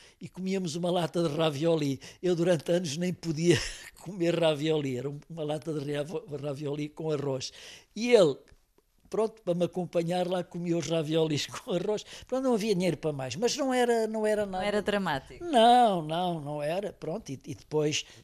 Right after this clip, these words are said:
Speaker 1: pronto, a vida foi progredindo, depois passámos para, já para um apartamentozinho com um quarto, uma cozinha, uma casa de banho. Pronto, foi, foi gradualmente. E depois, eh, eu arranjei um emprego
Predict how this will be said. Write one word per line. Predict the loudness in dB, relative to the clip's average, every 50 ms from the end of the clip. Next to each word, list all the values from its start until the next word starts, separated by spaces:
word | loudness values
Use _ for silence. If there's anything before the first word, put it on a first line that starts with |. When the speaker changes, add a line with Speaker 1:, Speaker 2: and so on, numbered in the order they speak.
| _ -14
Speaker 1:
pronto, | -12 -12 -10 -10 -8 -8
a | -6
vida | -4 -4 -4 -4 -4
foi | -4 -4 -4
progredindo, | -4 -4 -6 -6 -4 -2 -2 0 0 2 2 4 2 2 0 -4 -8
depois | -12 -8 -4 -2 -2 -2 -2 -4
passámos | -8 -8 -4 -2 -2 -2 -4 -6 -8 -10
para, | -10 -10 -8 -8 -6
já | -6 -6 -6
para | -6 -6 -6
um | -6
apartamentozinho | -4 -4 -4 -6 -4 -4 -6 -4 -4 -6 -6 -8 -8 -8 -6 -4 -4 -4 -4 -4 -6 -10 -14 -18 -20 -20 _ _
com | -6 -4 -4
um | -4 -4
quarto, | -4 0 2 2 2 2 0 -2 -4
uma | -6 -6 -6
cozinha, | -6 -6 -8 -4 -2 -2 -2 -2 -4 -6
uma | -6 -6
casa | -6 -6 -6 -4 -4 -4 -6
de | -4
banho. | -2 0 0 2 0 -2 -6 -8 -12 _ -20 -20 -20 -20 -20 -20 _ _
Pronto, | -8 -8 -6 -4 -2
foi, | 0 0 0 -2 -4
foi | -2 4 6 8 8 8 6 2 -2 -4 -8 -14 -20 _ -2
gradualmente. | 4 6 6 6 6 6 6 4 4 4 2 0 -2 -2 -4 -6 -8 -10 -12 -12 -8 _
E | 0 2 4
depois, | 6 6 4 6 6 8 8 8 8 8 6 2 0 -6 -8 _ 0
eh, | 4 4 4 4 2 0 -6 -4 2
eu | 4 6 6 6
arranjei | 6 4 2 2 2 2 2 2 2 2
um | 2 2
emprego | 2 2 2 2 4 4 4 4 2 -2 -6